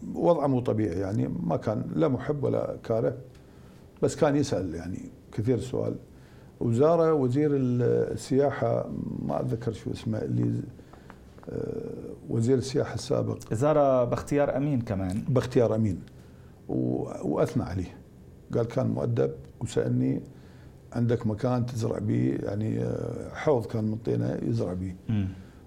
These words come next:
Speaker 1: وزارني، آه، فلاح النقيب.
Speaker 2: مم.
Speaker 1: وآخر
Speaker 2: عدنان الباتشي أيضا، آه، تحدثنا معه في هذا
Speaker 1: عدنان
Speaker 2: البرنامج
Speaker 1: الباتشي.
Speaker 2: عن زيارته، هو تحدث عن زيارته له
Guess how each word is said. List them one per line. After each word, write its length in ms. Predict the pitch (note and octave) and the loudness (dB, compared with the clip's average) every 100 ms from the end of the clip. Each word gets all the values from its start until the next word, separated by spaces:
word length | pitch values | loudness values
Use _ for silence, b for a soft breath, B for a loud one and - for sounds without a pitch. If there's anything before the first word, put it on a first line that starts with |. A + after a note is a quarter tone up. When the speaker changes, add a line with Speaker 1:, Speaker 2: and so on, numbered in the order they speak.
| - | -4
Speaker 1:
وزارني، 720 | C3 B2 D3+ D#3+ C#3 C#3+ D3 | 0 4 6 6 4 2 2
آه، 1300 | - B2+ A#2 A2+ A2+ A2+ A2 A1 A1 G#1+ G#1+ - - - - - - - - - | 0 0 0 0 -2 -4 -4 -6 -6 -6 -8 -8 -10 -12 -14 -18 -20 -20 -20 -20
فلاح 380 | - - C3 B2 | -6 2 4 4
النقيب. 320 | G2+ G2+ - - - - - - - A2 | 0 -2 -6 -8 -14 -20 -20 -20 -6 0
Speaker 2:
مم. 280 | G2+ F2+ F#2 - - - - - - B B B B B B - - | 2 0 -4 -12 -20 -20 -20 -20 -20 B B B B B B -16 -4
Speaker 1:
وآخر 840 | E2+ F2+ F#2+ F2+ E2 E2 F2 A#2+ | 0 2 2 2 2 4 4 4
Speaker 2:
عدنان 180 | C3+ D3+ | 4 4
الباتشي 500 | C3+ C#3+ C#3+ A#2+ A#2+ | 4 4 4 0 2
أيضا، 500 | A#2+ G#2+ G#2+ G#2 G#2 - | 4 4 4 4 0 0
آه، 160 | G#2+ G2+ | 0 0
تحدثنا 500 | G2+ A2 A2+ A#2 G2+ | 0 0 0 2 2
معه 240 | F#2+ G2 | 2 2
في 120 | F#2+ | 2
هذا 40 | G#2+ | 2
Speaker 1:
عدنان 280 | C3 F#3 - | 6 6 6
Speaker 2:
البرنامج 200 | A2+ A2 A2 | 6 6 4
Speaker 1:
الباتشي. 200 | C3+ B2 A2+ | 0 -4 -2
Speaker 2:
عن 160 | G2 A2+ | 0 2
زيارته، 600 | G#2 G#2+ G#2+ A2 G2 G2 | 4 4 4 0 -2 0
هو 160 | A2+ A#2+ | 2 2
تحدث 400 | - A2 G2 F#2+ | 2 -2 -4 -4
عن 140 | F2 | -4
زيارته 380 | F2 G2 G2+ - | -2 -2 -2 -2
له 180 | F#2 | -4